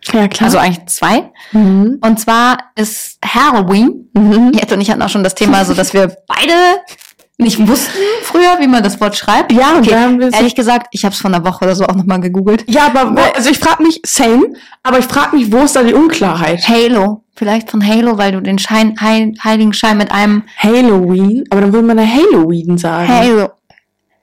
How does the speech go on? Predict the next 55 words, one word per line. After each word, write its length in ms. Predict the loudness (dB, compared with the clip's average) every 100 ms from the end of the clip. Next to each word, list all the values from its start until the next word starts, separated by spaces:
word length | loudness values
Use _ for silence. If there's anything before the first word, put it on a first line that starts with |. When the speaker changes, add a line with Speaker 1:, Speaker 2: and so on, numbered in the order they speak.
| _ _ _ _ _ _ -20 _ _ -6
Speaker 1:
So, 240 | 0 2
wo 80 | 2
ist 180 | 2 2
die 40 |
Speaker 2:
Standing 120 | 2
in 60 | 2
the 60 | 2
Speaker 1:
Frage? 360 | 2 2 2
Speaker 2:
light 120 | 0
of 60 | 0
Halo. 1040 | 0 2 2 2 2 4 4 4 2 4 2
Speaker 1:
Halo. 260 | 2 0 -6 -20 -20 -20 -20 -20 -20 _ -18
Speaker 2:
Äh, 320 | -6 0 0 2
wo 140 | 0
ist, 120 | 0
ja, 200 | 2 2 2
wo 80 | 2
ist, 220 | 0 -4
wo 100 | -2
ist 160 | -2 -2
die 60 | -4
Frage 340 | -2 0 0
bei 80 | 0 0
der 40 | 0
Speaker 1:
So, 100 | 2
Speaker 2:
Sache? 180 | 2 2
Speaker 1:
weißt 100 | 2
du, 120 | 2
warum 280 | 2 2 2
denkt 180 | 2 0
man 120 | 0
Speaker 2:
Hello. 260 | 2 2 2
Speaker 1:
anders? 400 | 2 0 -2 -4
Aber 320 | 0 0 2
na 100 | 2
Speaker 2:
Na 140 | 0
Speaker 1:
gut. 100 | 0
Speaker 2:
gut, 120 | 0 0
aber 120 | 0
nee, 100 | 2
nee, 120 | 2
nee. 260 | 2 0 -4 _ _ -6
Du 60 | -2
sagst 180 | 0 0
ja 60 | 2
Hello. 440 | 2 2 0 -4 -12 _ _ -20 -20 -20 _ _ _ _ _ _ _ _ -10
Hello. 480 | -2 0 2 0 -4 -12 _ _ -4
Speaker 1:
Ja, 100 | 0
aber 80 | 0
schreibst 240 | -2 -2
du 40 | 0
ja 120 | 0
auch 100 | 0
mit 140 | -2
Doppel-L. 480 | -2 -2 0 0 -2